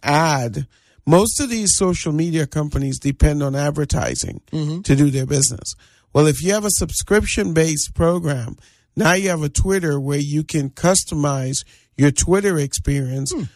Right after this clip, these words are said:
Speaker 1: for, let's just say, six dollars a month.
Speaker 2: Right.
Speaker 1: Now you're, you're like, it's ad-free.
Speaker 2: Right.
Speaker 1: And, you know, you can do what you wanna do.
Speaker 2: That's, that's, see, that's the entrepreneurial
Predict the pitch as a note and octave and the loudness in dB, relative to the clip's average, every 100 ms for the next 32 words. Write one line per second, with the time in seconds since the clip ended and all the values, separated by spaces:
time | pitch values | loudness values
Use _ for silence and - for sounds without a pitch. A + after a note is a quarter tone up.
0 | _ - D3 E3 - D#3 D3 E3 D3 - | _ 2 4 4 2 0 2 2 0 0
1 | F3+ D#3+ - D3 C#3 C3 C#3 B2 E3 F#3+ | -2 -2 0 2 0 -4 -4 0 0 0
2 | D#3+ - - _ _ D3+ C#3+ D3+ E3 F#3 | -2 -8 -18 _ _ -6 2 4 4 2
3 | F#3 F3 E3+ D#3+ B2+ - F3+ F3+ F3 D#3+ | 0 0 0 -2 -6 -6 -2 0 0 -2
4 | - - D#3 D3+ - D3+ D#3+ D#3+ - F3+ | -6 -10 -4 -2 0 0 0 -4 -4 -2
5 | B3 D4 D3+ D#3 - _ _ - C#3+ D3 | -2 -4 -6 -6 -10 _ _ 0 4 4
6 | D3+ D3 C#3+ - G#2+ C#3 D#3 E3+ D#3+ C#3+ | 4 0 -2 -8 -6 -2 0 0 0 -2
7 | D3 C#3+ D#3 D#3+ - F3 A3 D3 A#3+ G#3 | -2 0 0 0 -4 -4 -4 -2 -4 -6
8 | - _ _ _ _ - E3 - - D3+ | -8 _ _ _ _ -10 -8 -8 -6 -4
9 | F#3 G3+ G#3+ - E3 D#3 E3 - C#3 C3 | -4 -4 -8 -8 -6 -6 -8 -8 -8 -6
10 | D#3 D#3 A#2 F#2 | -6 -6 -8 -12